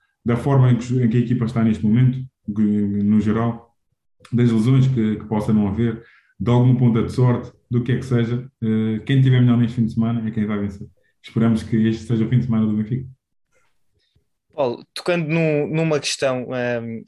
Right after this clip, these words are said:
Speaker 2: que tu mencionaste, tem sido, eh, não só a vossa campanha, mas jogos casa, jogos fora, e este ano jogar em casa tem sido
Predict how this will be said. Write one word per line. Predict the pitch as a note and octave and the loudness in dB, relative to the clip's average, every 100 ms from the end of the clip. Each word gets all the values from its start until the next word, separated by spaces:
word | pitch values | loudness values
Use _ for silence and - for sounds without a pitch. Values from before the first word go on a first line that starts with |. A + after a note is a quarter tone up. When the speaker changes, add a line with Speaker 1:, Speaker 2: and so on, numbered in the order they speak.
| - - | -18 -8
Speaker 2:
que | |
tu | D3 C#3 | -2 0
mencionaste, | C3 - A#2+ A#2+ - A#2 A2+ - _ _ | -2 -2 -2 -4 -8 -10 -10 -12 _ _
tem | - B2+ | -6 -6
sido, | - C3 A#2+ B2 A#2+ E2 - - | -4 -4 -4 -4 -6 -8 -12 -8
eh, | B2 | -6
não | C3+ | -4
só | C3 C#3+ | -2 -2
a | |
vossa | C3+ C3+ C#3 | -2 -4 -6
campanha, | C3 C3+ C#3 B2+ | -4 -2 -2 -2
mas | B2 - - - | -6 -8 -20 -14
jogos | - C#3+ - | -4 -4 -4
casa, | - C#3 C#3 C3+ | -4 -2 -2 -2
jogos | C3 A#2+ | -4 -6
fora, | - C3 C3 C3 - - - - | -8 -2 0 -2 -6 -20 -20 -14
e | C#3 C#3+ | -4 -4
este | D3 - D3 | -4 -4 -2
ano | D3+ E3 D#3+ B2+ | -2 -4 -12 -16
jogar | A#2 A2+ C#3+ C3 | -16 -4 -2 -2
em | B2 | -4
casa | C3+ C3+ C3+ | -4 -4 -4
tem | - C3 | -10 -12
sido | - C#3 C3 C3 | -8 -8 -6 -8